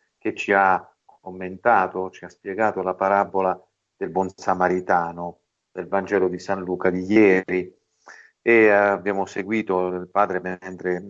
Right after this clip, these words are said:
eh, appunto rievocava questo personaggio, no? Del buon samaritano, un personaggio creato da Gesù,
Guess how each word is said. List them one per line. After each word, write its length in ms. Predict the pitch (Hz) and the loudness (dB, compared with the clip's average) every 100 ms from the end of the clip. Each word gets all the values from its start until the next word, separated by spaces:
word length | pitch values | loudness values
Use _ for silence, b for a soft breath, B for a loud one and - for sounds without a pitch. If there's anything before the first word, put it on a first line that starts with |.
| 104 | -12
eh, 60 | 104 | -8
appunto 320 | 87 - 95 | -8 -8 -4
rievocava 580 | 90 92 92 - 92 92 | 0 2 2 4 4 2
questo 320 | 90 87 - | -2 -14 -12
personaggio, 920 | 92 92 - 95 113 98 85 - 90 _ _ | -10 -10 -6 0 2 2 -2 -16 -16 _ _
no? 300 | 107 110 _ B B B B B | -12 -12 _ B B B B B
Del 640 | _ 92 101 90 92 92 95 | _ -4 -2 0 0 0 -4
buon 320 | 92 95 95 | 0 0 0
samaritano, 680 | 87 95 92 92 95 110 87 | -2 -4 0 0 2 2 2
un 140 | 87 | -4
personaggio 1120 | 85 92 - 95 98 101 101 98 90 95 90 82 | -14 -18 -12 -6 0 0 0 -10 -6 -2 -2 0
creato 360 | 98 107 110 | 0 0 0
da 160 | 92 101 | -4 -4
Gesù, 400 | - 95 123 | -10 -12 -10